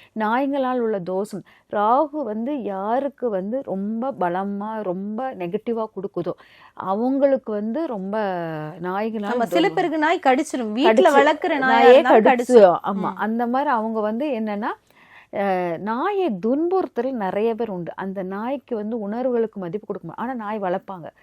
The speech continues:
Speaker 1: ஆனா அதை வந்து நாய் அப்படிங்கிற மாதிரி அந்த தூரமா வச்சுக்கிட்டு அதுல அதை அடிக்கிறது, "என் பேச்சை கேளுங்கிற" ஒரு அன்பான வார்த்தைகள் இரு-, எடுக்க மாட்டாங்க. ஆனால் நாய் கடிக்கிற இது வந்து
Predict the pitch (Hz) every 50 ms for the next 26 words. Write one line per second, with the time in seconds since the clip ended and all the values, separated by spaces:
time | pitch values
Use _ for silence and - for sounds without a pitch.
0 | _ _ _ _ _ - - 214 233 240 - 190 208 202 208 202 202 202 220 277
1 | 254 202 190 208 247 262 220 - _ - 202 190 185 208 208 214 202 202 190 190
2 | 190 196 214 240 262 240 214 185 180 170 214 226 240 233 226 214 214 214 208 180
3 | 170 - 214 180 190 170 - 214 247 240 - - - - - _ - - 196 196
4 | 196 202 196 190 180 - 175 185 208 202 196 175 180 208 233 233 - 254 233 208
5 | 185 196 196 185 214 196 180 220 220 220 - 233 - 220 202 190 190 196 196 190
6 | 180 175 196 254 269 262 202 185 208 226 240 240 277 262 254 254 233 208 196 -
7 | _ 202 190 190 202 190 190 175 - - 170 214 - 240 220 196 180 165 165 151
8 | 147 - - _ _ _ - - _ _ - 196 190 202 226 269 269 214 196 196
9 | 190 196 220 254 294 285 - - 208 190 196 226 - - 254 262 269 254 247 226
10 | 208 151 - - - 185 202 180 233 214 196 196 208 254